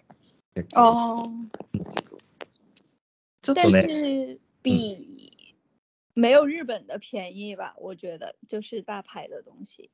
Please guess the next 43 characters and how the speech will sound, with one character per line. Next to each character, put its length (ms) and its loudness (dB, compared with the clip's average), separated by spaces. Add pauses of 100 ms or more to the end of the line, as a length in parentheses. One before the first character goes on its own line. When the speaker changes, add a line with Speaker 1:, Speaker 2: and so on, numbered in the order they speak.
(500)
Speaker 1:
え 240 2
っ 180 -14
と 160 4
ね、 160 6
そ 260 8
う 40 6
だ 100 -2
ね。 160 4
今、 280 2
え 100 0
ん 20 -2
ち 80 -2
ゃ 40 2
ん 40 2
が 60 2
言 40 -4
っ 20 -14
て 100 -6
く 100 0
れ 100 4
た 140 4
よ 180 6
う 40 -2
に、 320 6
あ 100 -2
の、 140 -2
ブ 120 0
ラ 140 6
ン 100 2
ド 140 2
も 160 0
の 140 2
っ 40 -12
て 240 2
僕 320 0
も、 380 4 (460)
ち 100 -2
ょ 40 4
っ 20 2
と 120 -2
な 120 2
ん 80 -4
か、 340 -4